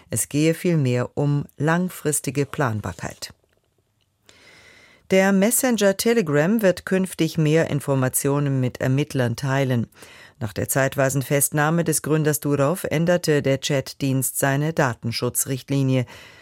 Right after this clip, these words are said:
Darin heißt es, Telegram werde Behörden auf offizielle Anfrage künftig die Telefonnummer und die I-P-Adresse von Verdächtigen mitteilen.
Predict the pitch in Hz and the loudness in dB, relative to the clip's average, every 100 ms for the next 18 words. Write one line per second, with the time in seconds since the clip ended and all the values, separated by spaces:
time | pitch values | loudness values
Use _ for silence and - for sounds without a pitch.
0 | - _ 165 165 180 170 175 - 247 - | -20 _ 2 4 4 4 2 0 -2 0
1 | 208 196 185 190 214 208 185 180 175 165 | 0 0 2 2 2 2 4 4 4 2
2 | 160 147 143 151 196 - - - 165 190 | 0 2 2 2 0 -2 -2 -2 -2 -2
3 | - 165 - 143 143 - 151 160 208 233 | 0 0 2 0 -2 -4 -2 0 -2 -4
4 | - - - - 190 - - 175 180 170 | -12 -20 -8 -2 0 0 -4 -2 -2 0
5 | 214 226 233 208 190 185 180 170 - 156 | 2 2 2 2 2 4 2 0 -2 -4
6 | 151 - 139 135 - 180 - 135 139 135 | -2 -2 0 -2 -4 -4 -4 -2 -2 -2
7 | 143 135 139 135 165 165 147 - - 120 | -2 -4 -4 -2 -2 0 0 0 -4 -2
8 | 123 131 - 143 135 131 | 0 0 0 2 2 2